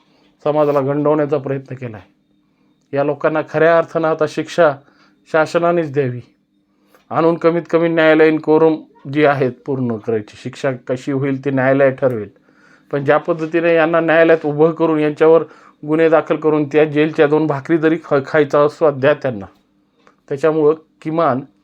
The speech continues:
सामाजिक परिस्थिती आणि सामाजिक सलोखा आहे असा स-, तरी संदेश जाईल. प्रत्येक वेळेस फक्त नागरिकांनी किंवा पीडितांनी आंदोलनं करावी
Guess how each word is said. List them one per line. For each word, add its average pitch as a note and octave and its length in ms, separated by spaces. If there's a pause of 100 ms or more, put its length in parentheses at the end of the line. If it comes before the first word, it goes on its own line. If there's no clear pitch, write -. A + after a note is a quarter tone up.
सामाजिक D3+ 520
परिस्थिती C#3 480
आणि B2+ 160
सामाजिक C3 420
सलोखा C3+ 460
आहे B2 200 (480)
असा C3 220
स-, D#3 100 (180)
तरी C#3 140
संदेश A#2+ 320
जाईल. - 500 (720)
प्रत्येक E3+ 380
वेळेस E3 240
फक्त F3 260 (280)
नागरिकांनी D#3 760 (400)
किंवा D#3+ 200
पीडितांनी D#3 600 (140)
आंदोलनं E3+ 500
करावी C#3 480